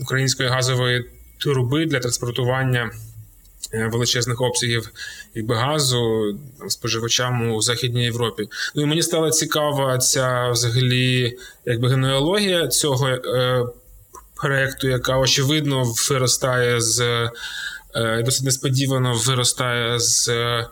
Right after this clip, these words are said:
мислення і з проєктів Віктора Глушкова. А також мені було важливо трошки змінити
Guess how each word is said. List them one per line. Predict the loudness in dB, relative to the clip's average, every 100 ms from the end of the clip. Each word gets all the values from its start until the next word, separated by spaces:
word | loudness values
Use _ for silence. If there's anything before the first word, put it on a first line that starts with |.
| -12 -2
мислення | 0 2 0 0 0 0 0 -2 -6 -6
і | -4
з | -2
проєктів | 0 0 0 0 -2
Віктора | 0 0 0
Глушкова. | 2 0 0 0 0 -2 -4 -6
А | -4
також | -2 -2 0 0
мені | 0 2
було | 2 2
важливо | 2 2 0
трошки | 0 0 0
змінити | 0 2 0 0 0 0 0